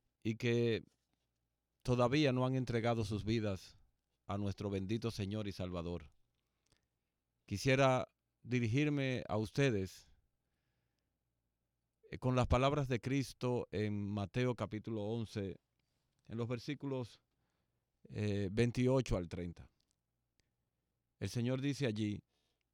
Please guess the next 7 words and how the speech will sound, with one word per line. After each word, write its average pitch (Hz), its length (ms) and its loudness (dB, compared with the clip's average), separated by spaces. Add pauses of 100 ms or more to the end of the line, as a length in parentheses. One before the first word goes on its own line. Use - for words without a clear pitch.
(140)
"Venid 120 420 4
a 131 80 4
mí, 107 300 0 (800)
todos 120 400 4
los 104 180 2
que 113 100 0
estáis 92 580 0